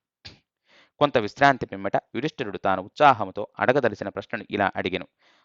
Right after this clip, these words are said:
"ఋషిశ్రేష్ఠ, మీ నిరంతర సంచారములో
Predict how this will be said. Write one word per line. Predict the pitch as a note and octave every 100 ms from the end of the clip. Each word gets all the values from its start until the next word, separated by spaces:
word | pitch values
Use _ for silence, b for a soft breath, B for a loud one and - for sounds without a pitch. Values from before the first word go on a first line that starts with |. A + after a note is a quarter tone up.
| -
"ఋషిశ్రేష్ఠ, | A2+ C#3 - G2+ - A2 C3+ - _ _ _
మీ | A#2+ C3+
నిరంతర | A2+ A#2+ F3+ F3+ C3+
సంచారములో | A2 G2+ G#2 F#2+ F#2 G2+